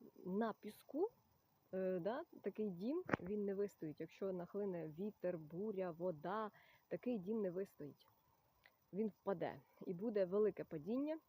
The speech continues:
велика біда». От. А якщо ми будуємо своє життя, служіння, е, да, е, що завгодно, будуємо на основі, на камені, на, е,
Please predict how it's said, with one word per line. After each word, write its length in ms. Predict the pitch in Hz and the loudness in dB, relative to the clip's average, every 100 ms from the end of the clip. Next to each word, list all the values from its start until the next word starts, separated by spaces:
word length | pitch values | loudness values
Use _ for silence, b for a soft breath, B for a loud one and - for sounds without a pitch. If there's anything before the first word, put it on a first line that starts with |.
| _ _ _ _ _ _ _ | _ _ _ _ _ _ _
велика 420 | 185 202 190 165 | 0 2 2 0
біда». 380 | 151 165 180 269 - _ B B B B B 208 | -4 -2 -2 -2 -8 _ B B B B B 0
От. 300 | 196 190 - | 2 2 2
А 120 | 208 | 4
якщо 320 | 226 269 - 349 | 6 6 4 4
ми 140 | 277 | 6
будуємо 680 | 240 220 262 247 220 208 202 | 4 2 4 4 6 4 4
своє 340 | - 196 240 | 2 2 4
життя, 500 | 214 202 - 208 208 190 | 2 -2 -2 -2 -2 -4
служіння, 1160 | 180 175 170 220 269 254 220 208 196 190 185 208 B B | -4 -4 0 4 4 6 4 4 2 0 -2 -4 B B
е, 200 | 170 170 | -6 -2
да, 520 | 170 202 202 190 190 - - | 0 0 0 -2 -4 -8 -10
е, 240 | 170 190 | -8 -8
що 200 | - 214 | 2 4
завгодно, 680 | 190 185 240 330 196 175 165 B B - | 4 4 4 4 2 0 0 B B 0
будуємо 500 | 196 226 220 190 185 | 2 6 4 4 2
на 200 | 202 208 | 0 0
основі, 600 | 180 - 214 202 160 160 | -4 -2 0 0 0 -2
на 120 | 175 | -4
камені, 680 | - 214 196 165 143 147 - _ B B B | -2 -2 0 -2 -4 -6 -12 _ B B B
на, 300 | 180 196 190 - | -2 0 0 -4
е, 340 | 170 170 165 | -4 -4 -6